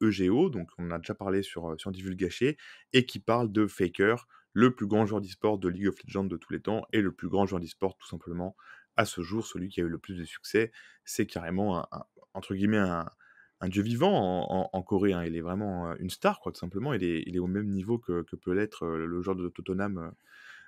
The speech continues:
euh, euh, Heung-min Son, qui, qui est une star aussi. Enfin, vraiment, c'est,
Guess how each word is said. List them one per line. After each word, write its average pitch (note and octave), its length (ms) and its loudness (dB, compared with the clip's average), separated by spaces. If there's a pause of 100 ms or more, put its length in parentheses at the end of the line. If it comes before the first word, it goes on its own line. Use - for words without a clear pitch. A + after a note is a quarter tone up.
(220)
euh, E2+ 40 -12 (920)
euh, F#2+ 80 -2 (120)
Heung-min F#2 260 2
Son, D3+ 300 2
qui, - 180 -12
qui - 120 -6
est F2 40 -4
une E2+ 40 -8
star A2 280 -2
aussi. F#2 240 -4
Enfin, F#2 140 -8
vraiment, G2 220 -2
c'est, - 300 -10